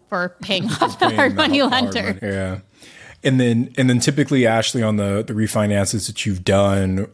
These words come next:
Speaker 2: uh, up to, up to what L T V are they typically willing to go? So the house is worth a hundred thousand dollars. What, like, what percentage of that are they willing to give you, uh, on the refi?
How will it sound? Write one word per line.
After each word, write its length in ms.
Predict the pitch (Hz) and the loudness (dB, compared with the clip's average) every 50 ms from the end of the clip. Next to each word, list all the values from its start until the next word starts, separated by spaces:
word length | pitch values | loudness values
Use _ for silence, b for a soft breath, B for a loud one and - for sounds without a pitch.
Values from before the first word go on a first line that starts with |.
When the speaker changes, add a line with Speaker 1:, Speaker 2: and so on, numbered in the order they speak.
| _ _ - | _ _ -4
Speaker 2:
uh, 420 | - 104 98 95 95 95 95 107 - - - | -2 0 2 2 2 2 0 -2 -4 -4 -4
up 180 | - 117 - - | -4 -4 -2 -2
to, 400 | - - 120 110 104 101 110 - _ - | -2 0 0 0 0 -4 -6 -10 _ -4
up 140 | - 110 - | -4 -4 -2
to 100 | - 123 | -2 -2
what 400 | 110 101 107 110 110 110 - - | 0 2 2 2 2 2 0 0
L 160 | 113 107 104 | 0 0 0
T 240 | 92 - - 113 101 | 0 -2 -2 -4 -4
V 460 | 90 98 95 98 101 98 95 92 98 - | -2 -2 0 0 2 2 0 0 -2 -2
are 100 | 104 98 | -4 -4
they 120 | 90 95 | -4 -4
typically 480 | - - 104 90 95 87 - 101 95 90 | -2 -2 -2 -2 -4 -4 -4 -4 -2 -2
willing 400 | 90 92 92 92 90 90 90 - | -2 -2 0 0 0 -2 -2 -4
to 100 | - 92 | -4 -2
go? 220 | 92 92 90 87 | 0 0 2 2
So 340 | 87 - 98 92 92 90 90 - B B B B B | 0 0 -2 -2 -2 -4 -6 -10 B B B B B
the 80 | 113 | -2
house 240 | - 113 113 - - | 0 0 0 0 -2
is 80 | 107 98 | -2 -2
worth 180 | 104 104 - | -2 -2 -2
a 40 | - | 0
hundred 240 | 90 110 98 104 92 | 0 0 0 0 0
thousand 280 | 101 95 98 90 98 95 | 0 0 0 0 -2 -2
dollars. 600 | 92 92 95 98 98 92 90 90 90 90 - - - - | 0 2 2 2 2 0 0 -2 -4 -4 -6 -6 -8 -6
What, 440 | 110 101 101 101 98 95 95 90 - - - - - _ _ _ _ - | -4 0 2 2 2 2 0 -2 -6 -12 -20 -20 -20 _ _ _ _ -6
like, 260 | 123 107 101 101 - | -2 -2 0 0 0
what 140 | 113 104 - | -2 -2 -2
percentage 420 | - 101 - - 110 98 90 - | -2 -2 0 0 0 0 -2 -2
of 60 | 90 | -2
that 160 | 92 92 92 | -2 -2 -2
are 80 | 92 95 | -2 -2
they 100 | 90 92 | -4 -4
willing 220 | 90 92 95 92 | -2 -2 -2 -2
to 60 | 92 90 | -2 -2
give 180 | 90 104 90 | -2 -2 -2
you, 280 | 98 92 92 92 92 - B B B B B B 117 | 0 0 0 -2 -2 -6 B B B B B B 0
uh, 120 | 101 101 | 0 0
on 160 | 113 110 95 | 2 0 0
the 60 | 92 | 0
refi? 500 | 90 95 95 98 - 101 98 101 104 101 | 0 -2 -2 -2 -2 -2 -2 -2 -4 -6